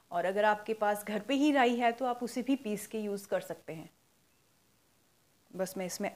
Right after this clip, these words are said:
राई पाउडर डाल रही हूँ। मैं बहुत कम क्वांटिटी में बना रही हूँ पिकल, तो आप, मैं उसी हिसाब से ऐड कर रही हूँ अपने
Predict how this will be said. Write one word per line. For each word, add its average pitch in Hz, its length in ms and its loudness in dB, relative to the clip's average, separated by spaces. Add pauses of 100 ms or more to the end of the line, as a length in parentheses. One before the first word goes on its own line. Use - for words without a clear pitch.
राई 180 160 2
पाउडर 190 360 4
डाल 190 200 4
रही 214 80 -4
हूँ। 269 60 2
मैं 294 160 2 (420)
बहुत 302 340 4
कम 294 180 8
क्वांटिटी 233 420 4
में 226 300 2 (220)
बना 190 280 4
रही 208 140 0
हूँ 226 100 2
पिकल, 269 420 -2
तो 240 180 -2
आप, 233 320 0
मैं 233 160 6
उसी 247 240 2
हिसाब 247 360 2
से 277 240 -2 (360)
ऐड 208 180 6
कर 202 180 2
रही 214 120 0
हूँ 285 120 2
अपने 285 360 -2